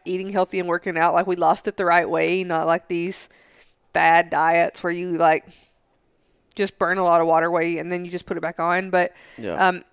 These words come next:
Speaker 1: I mean, we have pretty much eaten like crap, not really worked out much.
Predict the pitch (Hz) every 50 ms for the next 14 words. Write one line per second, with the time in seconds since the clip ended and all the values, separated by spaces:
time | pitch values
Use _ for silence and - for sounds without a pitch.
0 | _ - 214 214 214 208 208 208 208 202 185 _ _ - _ _ _ _ _ _
1 | _ _ 190 185 214 240 269 349 - - - 294 277 262 226 190 190 - - _
2 | _ - - - - 196 202 196 190 190 190 185 165 160 - - - - 175 170
3 | 175 175 175 170 175 175 170 - - _ _ _ _ _ _ _ _ _ - 190
4 | 185 190 185 175 185 208 220 226 247 247 247 240 214 208 202 - - 202 170 185
5 | 185 160 180 180 175 170 175 175 175 - - - - -